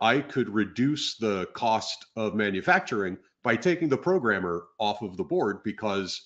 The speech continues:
I mean, once you've programmed the thing and you've screwed it onto the wall, you don't need it anymore. No one that, that buys the product that I was making was gonna ever program it or ever need to interact with the U art.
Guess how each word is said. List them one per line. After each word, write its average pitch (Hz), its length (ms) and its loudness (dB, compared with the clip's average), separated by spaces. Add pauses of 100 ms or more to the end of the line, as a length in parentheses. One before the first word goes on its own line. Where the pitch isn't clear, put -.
(500)
I 85 60 -18
mean, 92 140 -6
once 107 240 0
you've 95 140 -8
programmed 123 440 2
the 95 80 0
thing 95 320 -4
and 98 160 -4
you've 98 140 -2
screwed 113 260 -4
it 107 100 2
onto 101 220 -2
the 95 60 -6
wall, 113 420 0 (840)
you 80 140 -12
don't 127 220 0
need 185 180 4
it 131 100 8
anymore. 87 360 -2
No 90 180 0
one 127 320 2 (140)
that, 104 240 -2 (140)
that 104 220 -4
buys 120 520 0
the 98 100 -2
product 110 400 -2
that 101 80 -2
I 98 60 0
was 87 180 -6
making 180 320 2
was 98 140 -4
gonna 104 280 -2
ever 123 260 2
program 98 520 0
it 95 120 -4 (480)
or 107 220 2
ever 120 260 2
need 110 320 0
to 107 220 0
interact 101 460 0
with 92 160 -4
the 87 80 -6
U 110 260 2
art. 82 200 -2